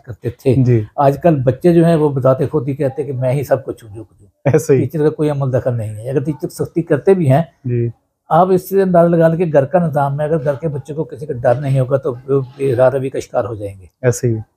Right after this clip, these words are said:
Speaker 1: अगर स्कूल में किसी टीचर का डर नहीं होगा, तो वो भी तालीम हासिल नहीं कर सकते। उस वक्त वालिदैन आते थे, वो कहते कि बच्चों को ये पढ़ाना है, आप इनको मारें, जिस तरह हमने आपसे बच्चा पढ़े लिखे हुए लेना है।
Speaker 2: हाँ।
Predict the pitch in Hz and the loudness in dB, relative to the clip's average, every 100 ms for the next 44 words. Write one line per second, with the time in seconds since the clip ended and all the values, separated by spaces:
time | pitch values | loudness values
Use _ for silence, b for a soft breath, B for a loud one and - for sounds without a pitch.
0 | - 147 160 - 147 165 165 160 143 143 | -4 0 -2 0 0 2 0 -2 -4 -4
1 | 123 151 123 135 127 123 120 120 123 160 | -6 -4 -2 0 0 0 -2 0 -2 -2
2 | - _ _ _ - 127 139 143 190 - | -6 _ _ _ -2 4 4 4 0 -2
3 | _ - 131 131 120 127 123 123 131 104 | _ -4 -2 0 0 -2 -2 -2 -4 -8
4 | 113 - _ _ 131 - 170 - 175 - | -10 -16 _ _ -10 0 2 2 0 -2
5 | - 127 120 135 170 170 170 170 170 170 | -2 2 4 4 4 4 4 2 2 2
6 | 160 165 139 160 143 135 156 151 151 156 | 2 0 -2 -2 -4 -6 -6 -6 -6 -4
7 | 160 110 131 143 160 _ _ _ _ _ | -4 -2 0 0 -2 _ _ _ _ _
8 | - 143 165 160 165 135 123 127 139 123 | -2 0 2 0 0 2 4 4 0 -4
9 | - 175 175 139 135 135 139 131 131 123 | -2 0 2 0 0 0 0 0 0 -4
10 | 127 143 - 135 123 117 127 113 110 95 | -4 -4 -4 -4 -2 -4 -2 -2 -2 -6
11 | 92 117 110 117 | -8 -6 -6 -8